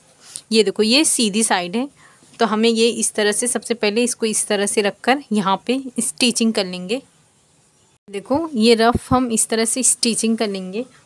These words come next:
उसके बाद इस तरह से, ये देखो, दो पी-, दो piece, दो तरह के मैंने ये pieces ली हूँ। ये देखो, ये मैंने ली हूँ two by two inch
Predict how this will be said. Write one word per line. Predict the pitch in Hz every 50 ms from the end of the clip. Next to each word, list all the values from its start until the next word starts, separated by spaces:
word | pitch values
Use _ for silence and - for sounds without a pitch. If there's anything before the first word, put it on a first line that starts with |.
| _ -
उसके | 226 - - - 262
बाद | 220 220 226 226 220
इस | 226 - -
तरह | - 220 220
से, | 214 - - 233
ये | 226 214
देखो, | 196 208 208 - 233
दो | 208 196 202 202 196
पी-, | - - 208 202 202 208 208 196
दो | 190 214 208 208 -
piece, | 214 202 196 - -
दो | 202 202 208 214
तरह | 208 226 220 220
के | 220 226 - 240
मैंने | 226 233 240 233 240 254
ये | 262 247 220 233 254 330 - - - - _ _ _ _ _ _ - _ _ _ _ _ - _ _ _ - _ _ - - -
pieces | 233 214 196 - - 226 214 -
ली | 214 196
हूँ। | 185 196 226 240 - - - - - _ _ -
ये | 196 190
देखो, | 175 175 170 - 202
ये | 196 190 214 226
मैंने | 226 226 226 226 240
ली | 233 220 226
हूँ | 226 240 254 262 262 -
two | 220 214 202
by | 202 208 214 208 208 -
two | 214 208
inch | 208 208 233 262 247 - -